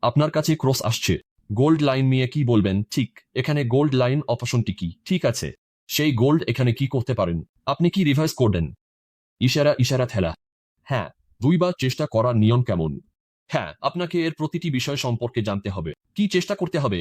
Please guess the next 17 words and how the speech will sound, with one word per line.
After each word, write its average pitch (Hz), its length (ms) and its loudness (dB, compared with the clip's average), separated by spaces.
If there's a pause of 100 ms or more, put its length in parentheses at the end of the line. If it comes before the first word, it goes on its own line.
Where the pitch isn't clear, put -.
এখানে, 117 240 -2
স্টপ - 220 -6
আউটগুলো 120 320 0
কোথায়? 85 320 -10 (460)
কি 160 160 4
এটা 135 180 0
খেলতে 117 300 0
পারেন? 95 260 0 (760)
আচ্ছা, 110 280 -6 (480)
আপনি 131 280 -2
এর 131 120 -2
ট্রেড 131 220 -4
অফ - 160 -6 (400)
কিভাবে 127 320 2 (280)
কমাবেন? 101 360 0 (880)
আপনি 139 240 2
করেন? 107 240 4